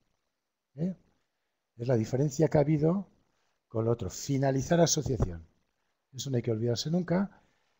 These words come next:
Y el archivo principal, seleccionar archivo. Y ahora ya cuesta más, hay que buscar el index. Estará, a ver, index, index, index, index.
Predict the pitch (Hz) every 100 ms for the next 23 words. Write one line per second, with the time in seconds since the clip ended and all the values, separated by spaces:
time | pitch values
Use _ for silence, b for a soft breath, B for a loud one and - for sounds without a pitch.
0 | b _ _ 165 208 190 - _ _ _
1 | - 135 127 120 - 170 180 165 156 -
2 | - 135 98 90 - 120 110 131 151 143
3 | - - 85 80 82 _ _ _ 98 123
4 | 131 123 113 - 110 151 98 113 113 113
5 | - 117 101 147 156 165 170 - - -
6 | _ _ _ _ _ _ _ 95 - -
7 | 98 143 156 131 - _ _ _ _ _
8 | _ _ _ _ _ _ _ _ 95 87
9 | - 143 131 120 - - 131 135 123 113
10 | - - 127 131 110 107 - - 151 156
11 | 156 - - - - - -